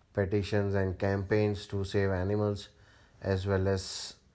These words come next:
the diet habits of the consumers have been changing, and people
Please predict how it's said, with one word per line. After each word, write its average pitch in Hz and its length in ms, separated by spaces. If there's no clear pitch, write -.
the 95 520
diet 104 380
habits 98 520
of 92 260
the 98 80
consumers 98 720
have 95 200
been 98 200
changing, 101 600
and 98 240
people 101 800